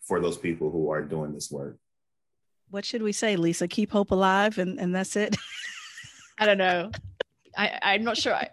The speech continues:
Speaker 3: can I be inspirational <laughs> at, at this time on a Wednesday night? <laughs>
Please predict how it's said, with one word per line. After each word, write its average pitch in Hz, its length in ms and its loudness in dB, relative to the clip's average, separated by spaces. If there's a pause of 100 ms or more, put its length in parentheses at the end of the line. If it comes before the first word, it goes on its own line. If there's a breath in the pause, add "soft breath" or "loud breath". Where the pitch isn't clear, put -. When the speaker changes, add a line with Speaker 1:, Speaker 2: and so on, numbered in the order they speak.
Speaker 3:
can 220 160 -2
I 226 100 2
be 220 120 -2
inspirational 190 1000 -4 (260 loud breath)
<laughs> - 200 -4 (500 loud breath)
at, - 240 -4
at 190 200 -2
this 202 180 -4
time 180 340 0
on 165 120 -6
a 165 40 -10
Wednesday 175 360 -8
night? - 340 -8
<laughs> - 40 -4